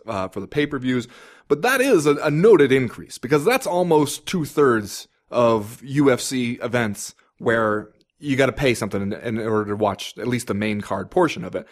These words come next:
Whereas if you looked at, you know, two thousand seventeen,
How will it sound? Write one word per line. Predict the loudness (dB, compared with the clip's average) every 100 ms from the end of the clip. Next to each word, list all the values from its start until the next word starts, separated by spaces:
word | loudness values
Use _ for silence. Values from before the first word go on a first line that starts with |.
| -14 0
Whereas | 2 2 0
if | -4
you | -4
looked | -2 -2
at, | -4 -4 _ _ -10
you | -8
know, | -8 -10 -18 _ -2
two | 0
thousand | 0 -2
seventeen, | -6 -6 -4 0 2 2